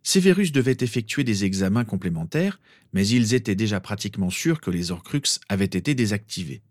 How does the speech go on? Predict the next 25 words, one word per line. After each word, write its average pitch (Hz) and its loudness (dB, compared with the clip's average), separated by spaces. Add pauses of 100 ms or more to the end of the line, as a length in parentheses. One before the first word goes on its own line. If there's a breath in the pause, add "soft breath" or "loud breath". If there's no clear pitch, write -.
(1200)
Elle 95 2
montra 104 0
à - -8
Harry 170 -2 (340 loud breath)
le 139 6
livre 156 4
où 117 4
ils 107 4
avaient 110 2
trouvé 113 0
la 98 2
formule 95 0 (320 loud breath)
et 107 2
lui 98 2
expliqua 101 -2
avec - -6
précision 143 0 (400 soft breath)
où 180 2 (280)
il 104 2
pourrait 107 0
trouver 110 -2
l'ouvrage 101 0
dans 98 -4
son - -6
monde. 73 -8